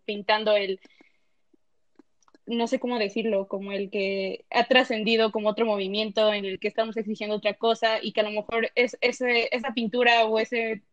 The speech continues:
ese, mm, a lo que le llaman todos vandalismo, por poner un ejemplo, este,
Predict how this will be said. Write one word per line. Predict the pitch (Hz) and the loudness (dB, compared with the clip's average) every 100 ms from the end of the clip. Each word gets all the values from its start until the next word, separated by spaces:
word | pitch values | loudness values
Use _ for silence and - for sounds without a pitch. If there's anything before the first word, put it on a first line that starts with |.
| _ | _
ese, | - 220 - 233 226 214 208 196 | -4 -4 -4 -2 -2 -2 -4 -6
mm, | 190 185 180 185 _ _ _ _ _ - | -6 -8 -10 -16 _ _ _ _ _ 0
a | 226 | 2
lo | 220 | 4
que | 233 | 2
le | 226 | 0
llaman | 233 240 247 | 0 -4 0
todos | 240 226 | 0 0
vandalismo, | 196 208 202 208 220 202 269 - _ | -2 0 0 0 -4 -6 -10 -14 _
por | 208 208 | -6 -2
poner | 202 196 | -2 -2
un | 196 | -4
ejemplo, | 208 240 202 220 294 _ - - - _ | -4 -4 -4 -6 -6 _ -20 -20 -20 _
este, | - 233 202 - - 208 202 202 | 0 0 0 -10 -6 -4 -4 -6